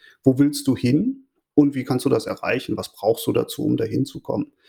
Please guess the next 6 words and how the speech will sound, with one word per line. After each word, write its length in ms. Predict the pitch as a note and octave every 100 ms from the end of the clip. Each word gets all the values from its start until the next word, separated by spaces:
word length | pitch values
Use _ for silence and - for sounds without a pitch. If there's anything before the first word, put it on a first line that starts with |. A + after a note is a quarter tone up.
| - - _
Ähm, 440 | - B2 A#2+ B2+ B2
da 140 | C3 -
werden 340 | C3+ C#3 C#3 C3
Workshops 500 | C3 D3+ E3+ - -
gefahren, 720 | D3+ C#3+ C3+ C#3+ C#3+ - - -
ähm, 380 | C3 B2+ B2+ B2+